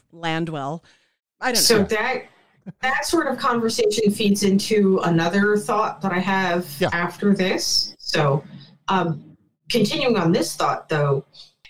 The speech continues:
Speaker 2: in both of these conversations, Marie Fred ends the call with "Je t'aime."
Speaker 3: Yes.
Speaker 2: And neither time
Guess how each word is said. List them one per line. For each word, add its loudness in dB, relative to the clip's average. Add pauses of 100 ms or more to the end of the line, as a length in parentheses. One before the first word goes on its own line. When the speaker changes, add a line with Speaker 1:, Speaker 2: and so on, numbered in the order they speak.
(140)
Speaker 2:
in 4
both 0
of -4
these -4
conversations, 0
Marie 4
Fred -2
ends 2
the 0
call -2 (100)
with 0
"Je 0
t'aime." -2 (140)
Speaker 3:
Yes. -10
Speaker 2:
And 2 (140)
neither 6
time -2